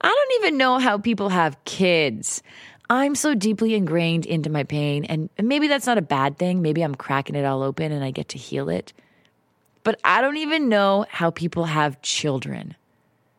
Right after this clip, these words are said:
or romantic relationships. <laughs> I've, I've just resigned to the fact that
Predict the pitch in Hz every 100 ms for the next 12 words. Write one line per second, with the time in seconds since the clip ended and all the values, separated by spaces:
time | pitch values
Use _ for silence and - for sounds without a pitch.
0 | _ _ _ 202 202 214 175 165 156 135
1 | 151 - 131 127 104 - - - - -
2 | - - - - - - _ _ _ -
3 | - - - - - _ _ - 269 285
4 | 254 _ - 240 220 302 302 285 - -
5 | _ _ _ - 214 202 180 185 175 170
6 | 160 160 160 - 156 156 - 156 151 -